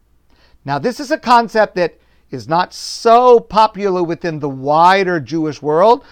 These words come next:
but it is discussed within the Kabbalistic world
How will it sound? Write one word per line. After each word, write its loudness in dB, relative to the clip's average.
but 4
it -2
is -2
discussed -4
within -6
the -8
Kabbalistic -8
world 2